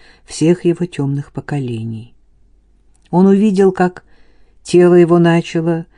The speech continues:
набухать и вскоре раздулось, как пузырь, в то время как лицо чернело на глазах. Через мгновение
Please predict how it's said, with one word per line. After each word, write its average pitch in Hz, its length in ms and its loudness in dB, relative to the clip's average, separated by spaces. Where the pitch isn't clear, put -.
набухать 135 840 -6
и 123 40 -8
вскоре 165 380 0
раздулось, 165 720 -2
как - 280 -12
пузырь, 156 600 -2
в - 80 -14
то 208 100 0
время 208 300 0
как 190 200 -4
лицо 190 340 -2
чернело 175 680 -2
на 156 140 -6
глазах. 139 600 -12
Через 196 320 2
мгновение 208 920 0